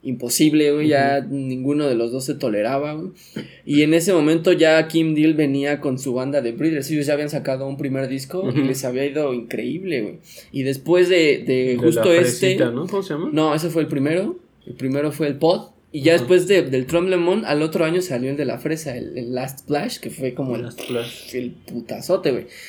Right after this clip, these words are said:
Speaker 1: Y en ese momento Kim Deal ya estaba muy, muy, muy concentrada en su proyecto alterno con su hermana.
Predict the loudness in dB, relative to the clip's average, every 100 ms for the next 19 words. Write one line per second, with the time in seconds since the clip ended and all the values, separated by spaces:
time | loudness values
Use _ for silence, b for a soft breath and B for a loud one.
0 | B -6 -2 0 2 2 4 2 2 0
1 | 2 2 2 0 0 0 0 0 2 2
2 | 0 -2 -2 -4 -4 -2 -2 -2 -4 -6
3 | -6 -6 -4 -4 -4 -2 -4 -6 -6 -6
4 | -6 -6 -6 -8